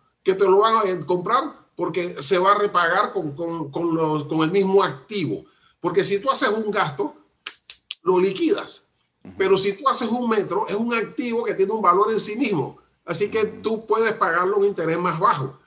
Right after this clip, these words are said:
Speaker 1: Entonces, si vas a pedir prestado y es para inversión, vas a tener mejores condiciones y vas a poder repagarlo. Pero si te metes con el Fondo Monetario Internacional para poder seguir, seguir pagando una planilla que me dijiste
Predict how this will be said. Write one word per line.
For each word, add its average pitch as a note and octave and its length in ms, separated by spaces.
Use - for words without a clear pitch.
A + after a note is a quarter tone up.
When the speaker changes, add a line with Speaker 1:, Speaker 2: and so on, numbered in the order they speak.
Speaker 1:
Entonces, C#3 320
si D3+ 240
vas A3+ 200
a B3+ 140
pedir F3+ 300
prestado E3+ 600
y F3+ 160
es G#3 80
para A3+ 200
inversión, A3+ 640
vas F3+ 260
a F3 260
tener F3+ 460
mejores C3 560
condiciones A3+ 800
y D3 80
vas E3 140
a F#3+ 120
poder D3 200
repagarlo. A#2+ 480
Pero C3+ 220
si C3+ 140
te C3+ 120
metes B3 280
con G#3+ 180
el E3+ 60
Fondo A#3 260
Monetario G3 340
Internacional D3+ 800
para A#2 320
poder F3+ 200
seguir, A3 300
seguir E3+ 360
pagando A3 340
una A3+ 220
planilla G3 400
que F3+ 80
me D3+ 240
dijiste D#3+ 640